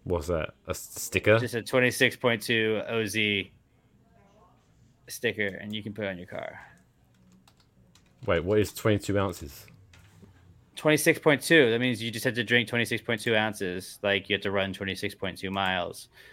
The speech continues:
Speaker 2: if you're running a triathlon or a marathon. Marathon, I mean. I don't know. We'll discuss this off air. We'll
Speaker 1: We'll,
Speaker 2: discuss
Speaker 1: yeah,
Speaker 2: this
Speaker 1: we'll,
Speaker 2: off
Speaker 1: we'll,
Speaker 2: air.
Speaker 1: we'll, we'll workshop it. It's fine. It's fine.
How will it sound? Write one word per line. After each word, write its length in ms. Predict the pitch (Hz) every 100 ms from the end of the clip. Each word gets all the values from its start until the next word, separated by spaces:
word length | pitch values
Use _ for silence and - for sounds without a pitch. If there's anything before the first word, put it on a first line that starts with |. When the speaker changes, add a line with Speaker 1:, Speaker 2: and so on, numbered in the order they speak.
| -
Speaker 2:
if 80 | -
you're 140 | 92 92
running 520 | 95 95 92 90 95
a 360 | - 98 98 98
triathlon 680 | - 98 95 92 - - - - _ _ _ _ _ _ -
or 80 | 95
a 400 | 90 90 87 - - - 123
marathon. 560 | 107 104 98 92 82 78
Marathon, 480 | 95 101 90 87 85
I 40 |
mean. 240 | 85 82 - _ _ _ _ _ _ _ _ _ _ _
I 80 | 185
don't 120 | 190
know. 140 | 160 123
We'll 140 | 254
discuss 320 | 294 311 240
this 160 | 208 160
off 180 | 127 110
air. 160 | 95 -
We'll 120 | 214
Speaker 1:
We'll, 80 | 285
Speaker 2:
discuss 140 | 208 -
Speaker 1:
yeah, 40 |
Speaker 2:
this 60 | 185
Speaker 1:
we'll, 120 | 254
Speaker 2:
off 80 | 220
Speaker 1:
we'll, 260 | 262 170 120
Speaker 2:
air. 60 | 87
Speaker 1:
we'll, 100 | 127
we'll 160 | 240 -
workshop 360 | 104 101 - 90
it. 120 | 123
It's 140 | 220 -
fine. 240 | - 73 107
It's 140 | -
fine. 280 | - -